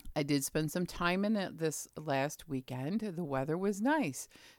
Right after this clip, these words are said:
It was in the forties, and when I worked on it in the morning, to fifty degrees. I like working on it when it's that temperature. And I have to say,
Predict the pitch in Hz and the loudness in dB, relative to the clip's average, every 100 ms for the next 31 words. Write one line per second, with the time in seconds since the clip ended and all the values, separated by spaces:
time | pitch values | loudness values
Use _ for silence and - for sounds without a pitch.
0 | - 165 190 160 - - 151 180 190 - | -4 0 2 0 -4 0 2 2 0 -2
1 | 196 208 202 135 131 - - 143 143 185 | 0 2 2 -2 -4 -8 -2 0 2 2
2 | 156 151 170 185 170 147 156 - 165 170 | 2 4 2 2 0 0 0 -2 -2 0
3 | 202 196 123 127 - - _ - 170 - | 0 0 -2 -4 -10 -20 _ -10 -6 -4
4 | 156 170 165 170 220 170 - - - - | -4 -4 -4 0 0 0 -4 -10 -6 0
5 | 170 170 170 151 147 147 139 135 131 127 | 2 2 0 -2 -4 -4 -2 -2 0 -2
6 | - 143 139 135 - - - 143 151 - | -4 -6 -8 -8 -6 -6 -6 -6 -4 -6
7 | - 110 110 - - - - _ 190 180 | -4 -4 -6 -10 -20 -20 -20 _ 4 6
8 | 170 165 165 - _ - 175 190 208 226 | 6 4 0 -4 _ 6 8 8 4 2
9 | 233 247 208 - - - - - - - | 2 0 -4 -10 -12 -10 -10 -12 -16 -16
10 | 180 - - 165 165 170 165 - 175 - | -16 -16 -6 -2 0 0 -4 -8 -8 -8
11 | - - | -10 -12